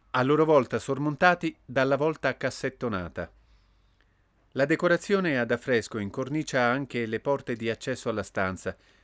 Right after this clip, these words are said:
ornate da festoni e da putti appoggiati su specchiature marmoree.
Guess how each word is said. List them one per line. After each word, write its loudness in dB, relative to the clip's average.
ornate 0
da 0
festoni -2
e -2
da 0
putti -8
appoggiati 2
su -8
specchiature -4
marmoree. -6